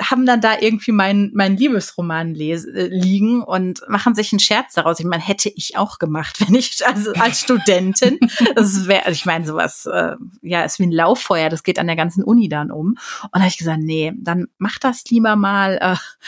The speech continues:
<laughs> unter einem Pseudonym. Und dann hab ich mir gedacht, naja, deine, dein Roman spielt halt in den U S A, das ist sehr englischlastig, dann mach dir einfach ein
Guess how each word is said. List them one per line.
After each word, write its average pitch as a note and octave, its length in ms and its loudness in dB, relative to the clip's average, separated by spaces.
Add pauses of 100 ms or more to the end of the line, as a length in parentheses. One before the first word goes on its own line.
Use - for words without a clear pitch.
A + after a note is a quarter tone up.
(140)
<laughs> - 80 -4
unter A#3 260 4
einem G3+ 180 2
Pseudonym. F#3+ 680 0 (360)
Und B3+ 240 4
dann A#3+ 100 4
hab A#3 100 0
ich - 140 -2
mir G#3+ 100 0
gedacht, G3 260 -2
naja, F3+ 180 2
deine, F3 400 0
dein F#3 180 2
Roman E3+ 360 0
spielt C4 360 0
halt A#3+ 180 2
in A3+ 140 2
den G#3+ 180 2
U G3+ 120 0
S G3 260 0
A, F3+ 220 4
das F3 160 -8
ist - 160 -8
sehr - 160 0
englischlastig, G3+ 800 0
dann E3 420 -2 (200)
mach - 200 -8
dir - 180 0
einfach E3+ 360 -4
ein D#3+ 380 -2